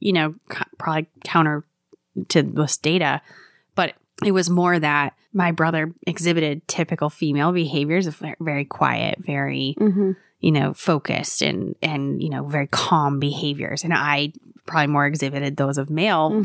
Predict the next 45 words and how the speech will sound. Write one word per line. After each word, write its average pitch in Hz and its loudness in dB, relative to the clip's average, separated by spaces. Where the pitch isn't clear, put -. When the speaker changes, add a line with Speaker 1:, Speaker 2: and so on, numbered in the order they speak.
Speaker 1:
counterparts 160 2
of 151 0
very 151 2
outgoing, 185 2
really 151 -4
rambunctious, 180 2
couldn't 165 0
sit 185 0
down. 170 0
You 240 2
know, 165 4
there's 156 2
counterpoints 160 -2
to - -8
that, 156 -2
but 156 -2
Speaker 2:
Yeah. 185 -6
Speaker 1:
it's 185 -4
interesting 185 2
that 156 0
when 170 2
you 156 -2
come 170 0
out 151 2
with - -4
both 151 0
of 151 -8
those, 139 -6
you 165 -2
know, 139 -8
so - -2
my 139 0
brother 143 2
and 135 0
I 135 2
coming 139 -2
out 139 0
of 143 -2
high 151 -2
school 131 -2
or 135 -2
out 139 -2
of 139 -6
middle 170 2
school, 139 -2